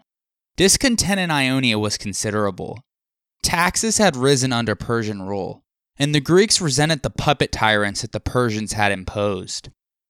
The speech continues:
Their irritation may have been increased by the existence by this stage of democracy at Athens. Regardless of how ambivalent the Persians had been,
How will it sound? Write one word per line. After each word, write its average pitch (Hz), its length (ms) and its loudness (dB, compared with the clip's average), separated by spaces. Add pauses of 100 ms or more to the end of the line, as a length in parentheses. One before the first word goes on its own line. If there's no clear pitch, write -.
(180)
Their 143 200 4
irritation 147 720 4
may 123 160 4
have 127 140 2
been 117 120 2
increased 110 560 0
by 120 140 4
the 135 140 2
existence 160 640 0
by 110 200 0
this 131 200 4
stage 104 420 2
of 120 140 -4
democracy 110 720 0
at 92 60 -4
Athens. 98 760 -6 (560)
Regardless 165 600 4
of 196 120 0
how 135 320 4
ambivalent 104 680 0 (160)
the 123 100 2
Persians 127 440 4
had 104 280 0
been, 95 340 -6